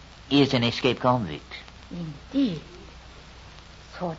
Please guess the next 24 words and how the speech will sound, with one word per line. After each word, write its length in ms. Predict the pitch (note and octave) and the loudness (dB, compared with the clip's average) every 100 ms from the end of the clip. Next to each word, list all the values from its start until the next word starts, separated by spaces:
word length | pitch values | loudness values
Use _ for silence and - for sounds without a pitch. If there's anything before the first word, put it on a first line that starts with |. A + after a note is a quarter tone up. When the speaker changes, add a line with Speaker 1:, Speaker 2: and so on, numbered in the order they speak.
| - | 4
Speaker 2:
that 180 | B3+ | 4
is 160 | C4 - | 6 4
why 160 | F#3+ F#3 | 6 6
he 140 | F#3 | 4
was 160 | E3+ F3 | 0 0
so 100 | F#3+ F3+ | -4 -4
secret 360 | F#3+ - G3 F3+ | -6 -2 -2 2
about 240 | E3 E3 | 2 2
his 100 | - | 0
past. 280 | - E3 D3 | -8 -6 4
Speaker 1:
And 140 | C3 | 6
if 120 | C3 A#2+ | 8 8
I 160 | B2 | 6
take 200 | B2 D#3 | 6 4
the 100 | C3+ | 6
necklace 420 | B2 C3+ D3+ B2 - | 6 6 4 0 -2
tonight 360 | G#2 A2+ B2 | 2 4 4
and 120 | G#2 | 6
then 120 | A2+ A#2+ | 6 6
expose 580 | - - - C#3+ B2+ | 4 -2 4 8 8
Hunter, 420 | G#2 A#2+ C3+ D#3 C3+ - - - | 8 6 8 6 4 -4 -12 8
have 140 | D#3 | 10
him 140 | E3+ | 12
arrested, 480 | D3 D3 F3 - F3 | 12 10 8 6 4